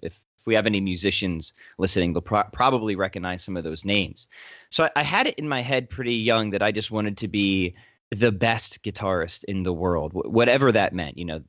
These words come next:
being able to play faster, uh, and in a more pyrotechnic way than, than almost, than almost anybody. Well, fast forward many years, and, you know, I, I,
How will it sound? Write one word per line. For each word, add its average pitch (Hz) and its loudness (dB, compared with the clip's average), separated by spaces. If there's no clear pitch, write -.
being 98 -2
able 92 -4
to 98 -10
play 92 2
faster, 85 -4
uh, 82 -12
and - -2
in 98 4
a 95 4
more 95 4
pyrotechnic 92 0
way 85 2
than, 78 -4
than 85 0
almost, 82 0
than 90 0
almost 80 -2
anybody. 143 2
Well, 147 4
fast 208 0
forward 156 -4
many 147 -2
years, 120 -4
and, 117 0
you 123 -4
know, 95 0
I, 110 0
I, 104 -4